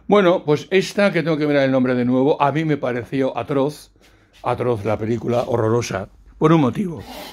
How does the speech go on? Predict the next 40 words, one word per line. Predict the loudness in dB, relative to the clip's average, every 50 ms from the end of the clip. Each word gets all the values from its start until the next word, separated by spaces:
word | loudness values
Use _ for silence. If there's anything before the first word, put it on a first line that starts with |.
| -18 -18 -20 -16 -10
Te | -8 -6
doy | -4 -2 -2 0 0
el | 0 0
nombre. | 0 0 0 0 0 2 0 0 -2 -4 -8 -14 _ _ _ _ _ _ _ _ _ _ -4
Encontrarás | 0 0 2 2 2 2 2 2 0 0 0 0 -2 -2 -2
Dragones | -2 -2 0 0 0 0 0 0 -2 -2 -4 -8 -14 _ _ _ _ _ _ _
es | -4 -4 -2 -2
la | -2 0 0
época | 0 0 0 0 0 0 0 0 0 0
en | -2
que | -4 -6
está | -10 -6 -4 -4 -4
a | -2
punto, | -2 -2 -2 0 0 -2 -2 -2 -4 -6 -10 -12
que | -14
estalla | -14 -8 -6 -4 -2 -2 -2 -2
la | -4 -4
Guerra | -4 -4 -4 -4 -6 -6
Civil | -6 -6 -6 -6 -6
Española, | -6 -6 -2 0 0 2 2 2 0 -2 -6 -10 -18 _ _ _ _ _ _ _ _ _ _ _ _ _ _
y | -10 -6
si | -4 -2
no | 0 0 0
recuerdo | 0 0 0 2 2 2
mal | 2 2 2
es | 0 -2 -4
el | -6 -4
famoso | -4 -6 -6 -6 -8 -6 -8 -8 -4
paso | -4 -4 -4 -4 -6 -8 -8
que | -8 -8 -8 -8 -8
hizo | -8 -8 -6 -4 -2 0
él, | 0 0 0 0 -2 -4 -8 _ _ _ _ _ _ _ _ _ _ _
eh, | -12 -12
por | -8 -8 -8 -6 -6 -6
el | -8 -8
Pirineo | -10 -8 -8 -4 -2 0 0 2 0 0 -2
con | -4 -6 -4
unos | -4 -6 -6 -6
cuantos | -8 -8 -8 -8 -10 -10
compañeros, | -10 -10 -6 -6 -4 -2 0 0 2 2 2 0 -2 -4 -10